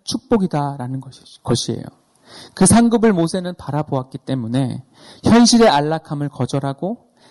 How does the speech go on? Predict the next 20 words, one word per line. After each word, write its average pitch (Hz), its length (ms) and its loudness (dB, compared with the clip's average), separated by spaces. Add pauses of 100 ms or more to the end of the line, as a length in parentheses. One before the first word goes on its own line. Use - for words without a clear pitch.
백성들과 165 520 0
함께 156 240 -4
고난받기를 190 800 -4
선택할 233 540 -6
수 165 360 -8 (180)
있었던 147 400 -4
것입니다. - 500 -14 (680)
모세와 139 380 4
같이 131 520 -6 (480)
안락함을 131 800 0 (100)
거절하고 151 600 0 (400)
광야를 131 380 4
거쳐 127 600 -4 (240)
겸손과 120 800 0 (180)
온유함을 175 460 4
갖추는 147 500 -4 (380)
저와 113 160 0
여러분 117 240 -4
되시기를 107 580 -6
바랍니다. 107 540 -8